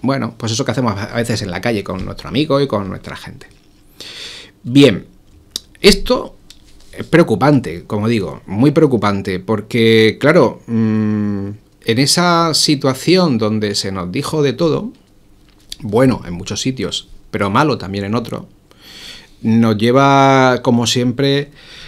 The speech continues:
a, a cosas que, que no son nuevas.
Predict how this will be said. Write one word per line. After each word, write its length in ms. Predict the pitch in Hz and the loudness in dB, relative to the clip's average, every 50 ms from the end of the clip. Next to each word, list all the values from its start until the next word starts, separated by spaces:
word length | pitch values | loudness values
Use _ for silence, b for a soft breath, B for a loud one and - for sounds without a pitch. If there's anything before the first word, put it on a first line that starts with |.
| B B B B - | B B B B -4
a, 1000 | - 110 110 110 110 107 107 107 107 104 104 101 101 98 98 95 98 101 - - _ - | -2 0 0 2 0 0 0 0 0 0 0 -2 -2 -4 -4 -6 -8 -10 -12 -16 _ -8
a 160 | - 120 98 | -6 -6 -2
cosas 300 | - 123 117 - 143 - | -2 -2 -2 -2 -4 -4
que, 640 | - - 139 135 131 131 127 123 120 120 117 113 113 113 113 110 107 110 - - - _ _ _ _ - - - | 0 2 4 4 6 6 4 4 2 2 2 2 0 0 -2 -4 -4 -8 -12 -18 -20 _ _ _ _ -14 -12 -6
que 80 | - 135 | -2 0
no 100 | 127 147 | 2 2
son 200 | - 143 107 98 | 2 2 0 -2
nuevas. 460 | 98 95 87 - - - - - - | -2 -6 -8 -8 -8 -6 -8 -8 -10